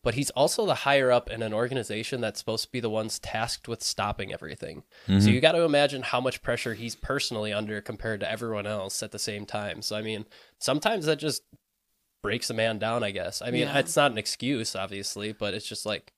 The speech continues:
Speaker 3: Well,
Speaker 1: I don't know. There's gotta be some reason why he just kinda snapped for a little bit.
Speaker 3: <laughs> I think there's also this sense of patriotism.
Speaker 1: Yeah.
Speaker 3: 'Cause he couldn't serve because of his club feet. He couldn't serve in World War Two.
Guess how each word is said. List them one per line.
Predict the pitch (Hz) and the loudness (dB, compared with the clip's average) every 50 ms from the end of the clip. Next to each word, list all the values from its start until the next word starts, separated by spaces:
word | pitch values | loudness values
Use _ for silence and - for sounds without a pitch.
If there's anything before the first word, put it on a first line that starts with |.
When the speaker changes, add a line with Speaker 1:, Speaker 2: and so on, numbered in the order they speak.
| _ _ _ _ _ _ _ _ _ - | _ _ _ _ _ _ _ _ _ -10
Speaker 3:
Well, | 196 196 196 202 | -4 -2 0 0
Speaker 1:
I | 208 | 2
don't | - 127 117 | 2 0 2
know. | 113 120 113 | 2 0 0
There's | 95 110 107 - | 0 -2 -2 0
gotta | - 120 135 139 | 2 2 4 2
be | 120 107 | 2 0
some | - - 131 147 147 | 0 0 2 2 2
reason | 107 107 110 101 113 104 104 | 0 0 -2 -2 -2 -2 -2
why | 101 101 98 | -2 -2 -2
he | 101 101 | -4 -4
just | 95 107 - - | -6 -8 -6 -2
kinda | - 110 104 101 - | -2 -2 0 0 -2
snapped | - - - 104 107 - - - | -4 -2 -2 -2 -2 -2 -2 -4
for | - 110 104 | -6 -4 -2
a | 98 | -2
little | 98 98 104 - | -2 -2 -2 -2
bit. | - 104 92 - - _ | -2 -2 -2 -2 -6 _
Speaker 3:
<laughs> | _ - | _ 2
I | 202 220 214 185 - - - 214 214 226 240 - | 2 2 2 0 -2 0 0 0 0 0 -2 -4
think | 220 220 233 - | -4 -6 -4 -2
there's | 285 277 233 - | -2 -2 0 0
also | 156 151 160 - 185 175 | 0 0 0 0 -2 -4
this | 151 151 147 147 - | -2 -2 -4 -4 -4
sense | - 147 139 151 151 - 147 | -4 -4 -2 -2 -2 -2 -4
of | 143 139 135 131 127 123 _ _ _ - | -4 -4 -4 -6 -8 -12 _ _ _ -10
patriotism. | - - 190 226 - - 139 131 123 - 131 127 - 131 123 110 - - - _ _ - | -4 -4 -2 -2 -2 -4 -6 -6 -6 -8 -8 -8 -6 -8 -8 -10 -10 -14 -18 _ _ 2
Speaker 1:
Yeah. | 123 135 113 95 - _ _ - | 4 4 4 2 0 _ _ -4
Speaker 3:
'Cause | - 190 - - | -2 -2 0 -2
he | 190 | -4
couldn't | 156 - - 208 233 226 - | -4 -2 0 0 0 0 -2
serve | - - 160 147 139 143 143 143 - - | -4 -2 -2 0 0 0 -2 -4 -6 -8
because | 139 127 - 175 151 | -8 -4 -4 -2 -2
of | 180 165 160 147 | -2 -4 -4 -4
his | 160 151 147 - | -4 -4 -4 -4
club | - - 147 135 - | -4 -6 -6 -6 -6
feet. | - 139 131 131 - | -8 -10 -10 -10 -12
He | - 131 | -14 -16
couldn't | - - 165 165 165 | -10 -4 -2 -2 -2
serve | 156 - 143 139 135 | -2 -4 -6 -6 -6
in | 135 135 131 | -6 -6 -4
World | 131 131 127 127 | -4 -6 -6 -6
War | 127 131 127 | -6 -6 -6
Two. | 120 - - 120 123 123 120 120 120 | -6 -8 -10 -10 -8 -8 -6 -8 -10